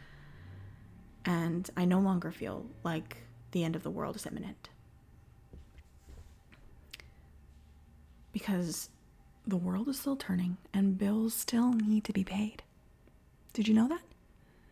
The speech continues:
Yeah, I know. Social media seems to forget that. <laughs> When it, when it feels like <laughs> the world is being hit by asteroids, bills still need to be paid,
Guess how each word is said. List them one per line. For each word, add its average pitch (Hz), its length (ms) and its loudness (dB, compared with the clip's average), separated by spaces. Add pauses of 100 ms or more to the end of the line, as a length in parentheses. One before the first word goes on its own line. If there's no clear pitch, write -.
(100)
Yeah, 285 260 4 (260)
I 190 80 0
know. 254 260 4 (840)
Social 269 240 2
media 285 360 0 (320)
seems 233 360 4
to 220 100 -4
forget 196 300 -4
that. - 180 -10 (1500)
<laughs> - 460 -2
When 220 220 4
it, 226 120 0 (280)
when 214 140 6
it 226 120 2
feels 233 400 4
like 220 380 2 (240)
<laughs> - 260 -16
the 233 100 8
world 208 300 6
is 220 120 2
being 208 200 2
hit 214 180 -4
by 214 100 -2
asteroids, 208 680 -4 (1040)
bills 220 240 2
still 240 160 2
need 233 160 4
to 233 60 -6
be 240 100 4
paid, 202 360 2